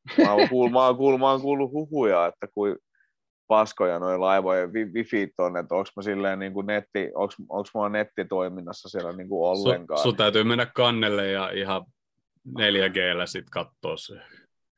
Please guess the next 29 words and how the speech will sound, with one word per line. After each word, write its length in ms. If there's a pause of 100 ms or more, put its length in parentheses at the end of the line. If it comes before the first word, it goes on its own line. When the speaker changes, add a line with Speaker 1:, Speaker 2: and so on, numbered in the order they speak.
(520)
Speaker 1:
Joo, 180
mä 320
en, 160
Speaker 2:
Tää 140
Speaker 1:
siis 140
Speaker 2:
hit 60
kumminkin, 340 (260)
Speaker 1:
ulos. 140
Speaker 2:
se 60
on 100
siinä 240 (480)
Tukholman 420
saaristossa 720
koko 300
otteluajan, 680
niin 140
siinä 180
varmaan 320
Speaker 1:
Mm. 40
Speaker 2:
kumminkin 340 (180)
netti 260
toimii 360
vielä 160
hyvin 260
ennen 160
kuin 120
se 80
on 80
avomerellä. 500